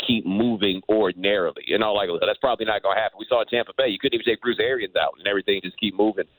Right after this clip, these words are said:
like it had been before. Um, if he leaves, I would expect it would be with a strong endorsement for Bieniemy to be that guy to take that job.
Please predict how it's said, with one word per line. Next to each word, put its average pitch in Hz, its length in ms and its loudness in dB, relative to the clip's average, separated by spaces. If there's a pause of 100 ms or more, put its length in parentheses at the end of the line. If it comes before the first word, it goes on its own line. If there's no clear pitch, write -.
(300)
like 117 220 2
it 113 80 4
had 110 100 -2
been 110 180 0
before. 92 460 0 (340)
Um, 110 600 -2 (340)
if 190 240 2
he 202 160 0
leaves, 180 520 -2 (100)
I 143 120 0
would 143 140 2
expect - 720 -4
it 147 80 2
would 135 220 0
be 143 240 2
with 123 180 0
a 101 140 0 (180)
strong 135 380 0
endorsement 127 520 0
for 123 140 2
Bieniemy 131 600 -2
to 110 240 -2
be 113 240 -2
that 120 260 0
guy 117 320 0
to - 120 -16
take 120 240 -2
that 117 200 2
job. 131 320 0